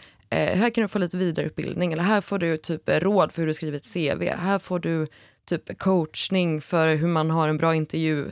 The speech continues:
Så här. Ehm, och det är säkert hjälp, hjälper säkert vissa att liksom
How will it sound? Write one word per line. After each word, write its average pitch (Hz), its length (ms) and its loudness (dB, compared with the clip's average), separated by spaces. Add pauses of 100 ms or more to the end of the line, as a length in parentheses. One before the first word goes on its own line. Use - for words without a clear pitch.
Så - 160 -8
här. 117 140 -4 (480)
Ehm, 151 420 -2 (400)
och 190 120 -2
det 202 360 -2
är 269 40 0
säkert - 420 -4 (240)
hjälp, - 420 -6 (300)
hjälper 185 360 -2
säkert 180 280 -4
vissa 214 260 -2
att 156 120 -4
liksom - 360 -4